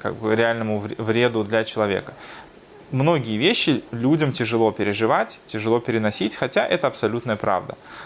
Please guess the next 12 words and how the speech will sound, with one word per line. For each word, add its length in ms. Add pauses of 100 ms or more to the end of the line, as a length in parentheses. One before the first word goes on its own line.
(140)
Например, 380
там, 160
сообщить 420
больному, 600 (200)
что, 720 (460)
да, 720 (180)
мы, 100
конечно, 420
там, 180
тебя 200
пытаемся 480
лечить, 420